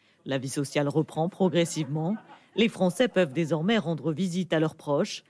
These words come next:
Les rassemblements de moins de dix personnes sont autorisés. Vous pouvez désormais aller chez le coiffeur, faire vos courses au marché ou encore vous rendre dans des centres commerciaux. Ceux de plus de quarante mille mètres carrés pourront rouvrir, sauf avis contraire des préfets.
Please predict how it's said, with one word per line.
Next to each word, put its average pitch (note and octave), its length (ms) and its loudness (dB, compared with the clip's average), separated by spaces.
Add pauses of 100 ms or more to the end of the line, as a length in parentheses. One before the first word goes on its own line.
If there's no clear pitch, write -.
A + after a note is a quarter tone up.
(260)
Les A3 120 4
rassemblements F#3+ 600 2
de F3+ 100 0
moins F3+ 220 0
de D#3 100 -4
dix D#3 220 -4
personnes F3 440 0
sont D3 220 -10
autorisés. C3+ 580 -8 (520)
Vous C#3 120 -4
pouvez D3 300 0
désormais D3+ 460 2
aller D#3 200 2
chez D#3+ 180 0
le D3+ 100 2
coiffeur, D#3+ 680 2 (280)
faire G3+ 200 0
vos F#3 140 2
courses B3 300 -2
au G3 60 4
marché G3+ 640 0
ou A#3 160 2
encore G#3 320 0
vous F3+ 160 -2
rendre F#3 320 -2
dans D#3+ 140 -2
des D3+ 120 0
centres D3+ 340 -8
commerciaux. D3+ 760 -2 (420)
Ceux D4+ 220 2
de G#3 120 2
plus C4 180 0
de G3+ 120 2
quarante E3+ 420 0
mille B3+ 160 2
mètres F3 280 2
carrés D#3 300 0
pourront D#3+ 300 0
rouvrir, F#3 520 0
sauf - 280 -2
avis F3+ 240 0
contraire D#3 400 -4
des D3 120 -2
préfets. E3 600 0